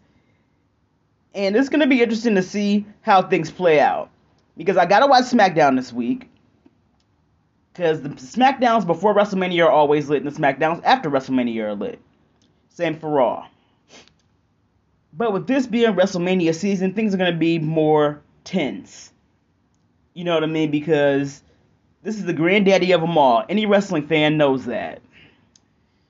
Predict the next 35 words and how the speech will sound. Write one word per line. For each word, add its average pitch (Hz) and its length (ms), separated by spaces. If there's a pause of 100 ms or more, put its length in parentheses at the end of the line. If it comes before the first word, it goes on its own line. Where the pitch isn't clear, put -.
(540)
So, 170 420
we're 165 260
ready 185 200
to 151 100
get 160 220
it 175 100
on. 185 360
We're 160 80
ready 156 200
to 139 80
watch 156 320
WrestleMania. 156 680
We're 156 80
ready 151 220
to 131 60
cheer 160 220
for 165 140
our 151 160
faves. 160 680 (580)
And 196 100
I 233 100
pray 247 420
they 170 140
come 196 240
with 175 120
some 202 220
surprises 175 560
this 127 220
year. 107 340 (580)
Because 170 200
there 240 140
were 311 160
some 247 680
last 214 360
year. 294 340